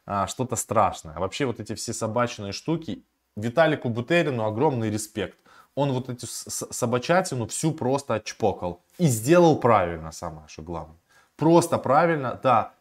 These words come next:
Может кто-то говорит, что Виталик Бутерин плохой парень, потому что он побрил хомяков. Но, а, он побрил не хомяков. Он, а, показал, что, м, если у монеты нету технологии,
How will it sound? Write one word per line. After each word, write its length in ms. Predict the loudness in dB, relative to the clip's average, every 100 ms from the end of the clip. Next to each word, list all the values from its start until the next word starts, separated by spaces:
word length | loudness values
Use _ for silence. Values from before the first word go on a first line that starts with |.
| 0
Может 260 | 2 2
кто-то 220 | -2 -4 0
говорит, 320 | 0 0 -2
что 160 | -6 -6
Виталик 380 | -2 -2 -2
Бутерин 420 | -6 -4 -2 -4 -4
плохой 340 | -6 -4 -2
парень, 340 | 2 2 2
потому 340 | -4 -8 -6 -8
что 160 | -6
он 120 | -6 -2
побрил 360 | -2 0 0
хомяков. 560 | -2 -4 -2 0 0 -2 _ _ _ _ _
Но, 460 | 0 2 2 -2 -14 _ _ _ -6
а, 320 | -2 0 0
он 180 | 0 0
побрил 320 | 0 0 0
не 100 | 0
хомяков. 540 | -4 -4 -4 -2 -2 -2 _ _ _ _
Он, 280 | -4 -2 -4
а, 260 | -6 -4 -2
показал, 580 | -2 0 0 4 2 2
что, 540 | -4 -2 0 0 -4 _ _ _ -18
м, 460 | -14 -12 -10 -8
если 400 | 0 0 2 -2 -2 -2
у 440 | 0 0 0 -6 _ -2
монеты 560 | 0 2 0 0 -4
нету 500 | -2 -2 -2 -6 -8 _ _ _
технологии, 840 | -6 -2 0 4 4 4 0 -2